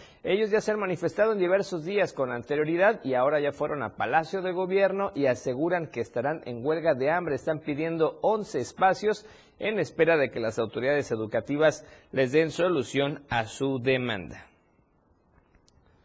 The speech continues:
Cambiamos de tema, vamos a otra situación, porque resulta que en la capital chiapaneca hay tuxtlecos que aún se resisten a dejar viviendas en zonas de riesgo. Obviamente, por un lado se entiende que es su patrimonio,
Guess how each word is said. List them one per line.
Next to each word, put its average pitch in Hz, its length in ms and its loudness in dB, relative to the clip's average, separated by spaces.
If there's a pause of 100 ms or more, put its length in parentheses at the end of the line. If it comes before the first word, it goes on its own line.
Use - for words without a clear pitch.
(460)
Cambiamos 214 440 2
de 208 100 4
tema, 254 340 4
vamos 233 340 2
a 214 60 4
otra 226 200 0
situación, 214 480 -4
porque 165 240 -2
resulta 151 440 0
que 123 100 -6
en 120 60 -2
la 113 120 -6
capital 127 400 -2
chiapaneca 185 520 -2
hay 185 120 0
tuxtlecos 170 600 -2
que 151 100 0
aún 170 260 4
se 139 220 4
resisten 135 720 -2
a 123 100 -2
dejar 156 320 2
viviendas 160 680 -2
en 127 200 -8
zonas 175 380 -4
de 139 100 2
riesgo. 185 400 -2
Obviamente, 165 460 -2
por 139 160 -2
un 143 100 -4
lado 156 180 0
se 131 120 -6
entiende 143 360 -4
que 165 100 -6
es 156 60 -6
su 147 100 -4
patrimonio, 170 580 -4